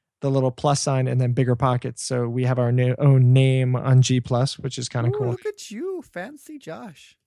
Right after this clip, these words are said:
Speaker 1: Yeah, there you go. Was that your little mayor of
Speaker 2: Ooh,
Speaker 1: Lilliput?
Speaker 2: look at you.
Speaker 1: Is that the candy cane voice now that you're striped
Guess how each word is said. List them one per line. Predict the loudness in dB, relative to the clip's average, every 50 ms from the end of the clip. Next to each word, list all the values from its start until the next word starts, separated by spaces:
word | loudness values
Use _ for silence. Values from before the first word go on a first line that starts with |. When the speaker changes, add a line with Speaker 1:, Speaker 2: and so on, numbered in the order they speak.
| _ _ _ _ _ _ -10
Speaker 1:
Yeah, | -6 -2 0 2 2 2
there | 2 0 2
you | 2
go. | 4 4 4
Was | 4 4 4
that | 4 2 2
your | 2 2 2 2
little | 2 2 2 2 2 2 2 0 0 -2 0 0 2
mayor | 4 4 6 6 6 6 6
of | 4 4
Speaker 2:
Ooh, | 2
Speaker 1:
Lilliput? | 2 0 -2 -4 -6 -6 -6
Speaker 2:
look | -6 -6
at | -6 -8
you. | -8 -8 -6 -8 -8 -10 -12 -14 -16 _ _ _ _ _ -4
Speaker 1:
Is | 0 4
that | 4 4 4
the | 2 0
candy | 0 0 0 2 2 2 2 2
cane | 2 2 2 2 2
voice | 2 0 0 -2 -2 -4 -4 -4 -4
now | -2 -2 -2
that | -2 -4 -4 -2
you're | -2 -2 -2 -2
striped | -4 -4 -4 0 2 2 2 2 -2 _ -10 -20